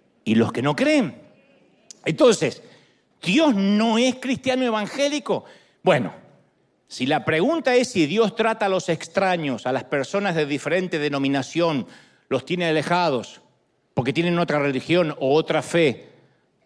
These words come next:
y no los ama y no quiere saber nada con ellos hasta que no hagan una oración especial para entrar, entonces, no, Dios no es ese tipo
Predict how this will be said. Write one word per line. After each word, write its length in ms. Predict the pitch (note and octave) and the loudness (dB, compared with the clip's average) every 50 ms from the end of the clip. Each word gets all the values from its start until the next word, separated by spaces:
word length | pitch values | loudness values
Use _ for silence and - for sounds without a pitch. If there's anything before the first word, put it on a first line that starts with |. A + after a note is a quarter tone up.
| _ _ _ A#2 | _ _ _ -2
y 120 | A2 A#2 | 0 2
no 120 | C3 D#3 | 4 4
los 220 | F3 G3 F3+ - - | 4 4 2 2 0
ama 280 | G3 G3+ G3+ G3 F#3+ | 0 0 0 -2 -2
y 40 | F#3 | -4
no 100 | E3+ E3+ | -4 -2
quiere 180 | D3+ - F#3+ F3+ | 0 0 0 0
saber 240 | - F3+ E3+ E3+ D#3 | 0 0 -2 -2 -2
nada 300 | E3+ F#3 G3 F#3+ E3+ - | -2 -2 0 0 0 -2
con 140 | E3 - | -2 0
ellos 200 | F3+ F#3 E3 F#3+ | 0 0 0 0
hasta 320 | D#3+ - - - F3 D#3 - | -2 -2 -4 -6 -6 -6 -4
que 160 | - F3+ F#3+ | -4 -2 0
no 280 | G3 G3+ G3+ G3 G#3 G#3 | 0 2 2 2 2 0
hagan 240 | F3+ F#3+ F3+ E3+ | 0 -2 -2 -2
una 160 | E3 F3 D#3+ D#3 | -2 -2 0 0
oración 380 | C#3+ C#3+ C3+ - - E3+ D#3+ | 0 0 -2 -2 -4 -4 -4
especial 440 | C#3+ B2+ - C#3+ B2+ - E3 D3+ C#3+ | -4 -2 -4 -6 -4 -2 -4 -4 -4
para 160 | - C3+ B2 | -4 -2 0
entrar, 360 | B2+ B2 B2+ F3+ G3 G#3+ G#3+ - | 0 0 2 0 0 0 0 -2
entonces, 480 | F3 F3+ F3 - A3+ - - G#3+ F#3+ - - - _ | -4 -4 -2 -2 -4 -2 -2 -4 -4 -4 -14 -10 _
no, 180 | G#3+ E3 B2+ | -2 -2 -2
Dios 220 | G3+ - G#3+ A3 G3 | -2 0 -2 -2 0
no 160 | F3+ D#3+ C#3 | 0 0 0
es 320 | C3 B2+ B2 - - - - | 0 -2 -2 -6 -12 -16 -6
ese 260 | - C3 B2 - A2+ | -4 -4 -2 -2 -6
tipo 480 | - - C3+ - - A#2+ A2 G2+ - | -4 -4 -4 -2 0 -2 -2 -2 -4